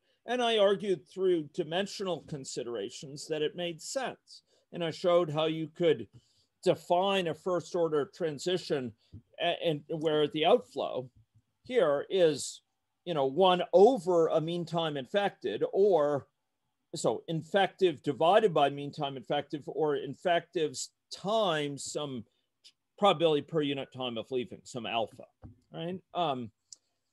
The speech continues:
one is just one over the other. Um, it has to be that way. Uh, now, it is worth noting that, look, um, and this is different from a probability. Look,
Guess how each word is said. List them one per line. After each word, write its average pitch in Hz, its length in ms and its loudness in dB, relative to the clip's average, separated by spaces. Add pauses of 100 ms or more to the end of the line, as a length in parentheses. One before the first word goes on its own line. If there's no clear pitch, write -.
(140)
one 180 280 2
is 170 140 0
just 160 240 0
one 151 240 0
over 143 300 0
the 117 160 -2
other. 107 240 0 (520)
Um, 117 380 -2 (280)
it 160 100 -2
has - 460 -10
to 151 60 -10
be 127 220 -10
that 104 300 -10
way. 107 220 -6 (880)
Uh, 147 340 0 (920)
now, 196 320 4 (420)
it 202 160 6
is 285 220 -4
worth 226 280 0
noting 202 560 0
that, 156 220 -4
look, 143 340 2 (140)
um, 135 380 2 (480)
and 165 140 -4
this 226 180 -4
is 320 80 -8
different 254 420 0
from 180 140 -6
a 160 40 -4
probability. 147 640 -2 (260)
Look, - 160 -8